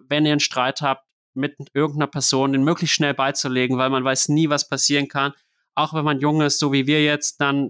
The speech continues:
kann's jeden Tag vorbei sein. Ein Unfall und zack, bums, ist man weg.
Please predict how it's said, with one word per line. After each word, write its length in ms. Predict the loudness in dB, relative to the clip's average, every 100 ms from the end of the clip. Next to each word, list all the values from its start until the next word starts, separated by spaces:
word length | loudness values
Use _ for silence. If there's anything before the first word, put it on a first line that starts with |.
| -4
kann's 280 | -4 -2 0
jeden 180 | -2
Tag 240 | 0 -4 -4
vorbei 320 | -4 -2 0
sein. 280 | 0 0 -2
Ein 40 |
Unfall 540 | 0 0 0 0 0 -2
und 200 | -6 -4
zack, 300 | -4 -4 -2
bums, 260 | -2 -2
ist 180 | -8 -4
man 200 | -2 0
weg. 240 | -2 -4